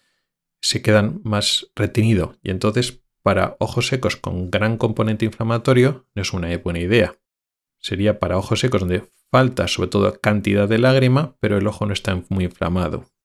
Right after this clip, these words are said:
En ese contexto pueden utilizar esos tapones, o se puede probar. La ventaja es que es reversible. Lo puedes probar y si no va bien lo puedes quitar o fu-, funciona una temporada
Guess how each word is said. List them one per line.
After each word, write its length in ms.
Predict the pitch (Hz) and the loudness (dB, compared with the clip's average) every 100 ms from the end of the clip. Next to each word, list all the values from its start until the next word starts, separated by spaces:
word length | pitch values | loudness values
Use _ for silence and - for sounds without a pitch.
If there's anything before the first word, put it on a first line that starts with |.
| _ _ _ _ _ _ _ _ _ _ - | _ _ _ _ _ _ _ _ _ _ -4
En 140 | 104 | -2
ese 180 | 107 - | 0 0
contexto 500 | 120 113 131 - 123 | 0 0 -2 0 0
pueden 140 | 123 98 | 2 0
utilizar 300 | 98 - 104 | -2 -4 -6
esos 220 | - - | -6 -4
tapones, 640 | 90 - 85 80 - - _ _ | -4 0 -2 -2 -6 -10 _ _
o 60 | 101 | -6
se 120 | 92 | -2
puede 160 | 87 | 0
probar. 440 | 85 82 82 78 - _ _ _ _ | 0 0 0 -2 -8 _ _ _ _
La 80 | 110 | -6
ventaja 220 | 87 - | -2 -2
es 80 | 110 | -2
que 80 | - | -4
es 100 | - | 0
reversible. 580 | 98 80 - 123 - - - | 0 2 6 6 4 -4 -14
Lo 80 | - | -10
puedes 200 | 87 - | -8 -2
probar 540 | 101 117 139 135 - _ _ - | 4 8 6 4 -8 _ _ -2
y 120 | 117 | 0
si 140 | - | 0
no 80 | 92 | 2
va 80 | 90 | 4
bien 140 | 104 | 4
lo 100 | 110 | 4
puedes 200 | - 87 | 2 -2
quitar 400 | - 90 95 87 - | -2 -2 -2 -2 0
o 300 | 101 147 - | 0 0 -4
fu-, 220 | - 101 | -6 -6
funciona 380 | - 95 - 80 | -4 -6 -4 -4
una 100 | 80 | -4
temporada 680 | 85 98 123 139 131 175 - | -2 2 6 8 6 4 -2